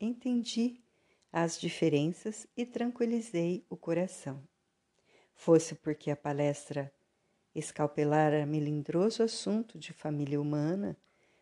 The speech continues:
fosse pelo propósito de me deixarem a sós com as minhas profundas reflexões naquele extenso gabinete de serviço, o orientador e o assistente entraram em silêncio, compelindo-me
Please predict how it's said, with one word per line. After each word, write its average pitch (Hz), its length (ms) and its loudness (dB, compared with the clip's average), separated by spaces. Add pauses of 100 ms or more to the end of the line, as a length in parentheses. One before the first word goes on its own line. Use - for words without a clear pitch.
(120)
fosse 175 320 2
pelo 165 220 0
propósito 156 800 -2 (460)
de 151 140 -8
me 156 100 -2
deixarem 156 600 0
a 151 60 2
sós 156 400 0
com - 120 -10
as 151 180 -6
minhas 156 260 -4
profundas 160 640 -6
reflexões 165 1000 -6 (500)
naquele 156 320 0
extenso 185 540 0
gabinete 156 600 0
de 147 80 -14
serviço, 156 800 -6 (540)
o 180 60 2
orientador 202 640 4
e 233 40 4
o 226 80 6
assistente 233 640 -2
entraram 170 480 0
em 175 80 0
silêncio, 180 760 -2 (520)
compelindo-me 165 920 0